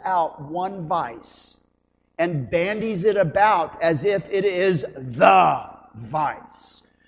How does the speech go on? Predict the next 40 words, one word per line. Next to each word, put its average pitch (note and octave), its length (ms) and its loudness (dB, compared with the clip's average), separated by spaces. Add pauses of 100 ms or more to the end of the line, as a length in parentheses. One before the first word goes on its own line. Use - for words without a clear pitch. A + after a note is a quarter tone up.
(260)
The G#3 80 -4
Bible G3+ 260 6
almost G#3+ 300 -4
never A#3+ 500 0
pulls C4 300 -6
out A3 260 2
one A#3+ 260 -4
vice G#3 420 0
and F3+ 120 -12
says, G3+ 400 0
"This B3 220 -2
is C#4 100 -4
the C4 80 0
one A#3+ 300 -2
you C4 80 -2
need C4 120 -2
to A3 80 2
be, G3 300 -6 (160)
you C4 160 4
need C#4 80 2
to A3 80 0
hate B3 320 2
with A3 140 0
all B3 260 2
your B3 160 2
might B3 400 2
because G#3+ 400 4
it's B3 180 -2
just A3 200 -8
one B3 260 2
step B3 380 0
below A#3 460 6
the F#3+ 100 0
blasphemy G#3 580 -4
of G#3+ 80 4
the G#3 80 2
Holy G3 240 2
Spirit." E3+ 640 -2 (2250)
Now, G3 180 6
as D3 160 -4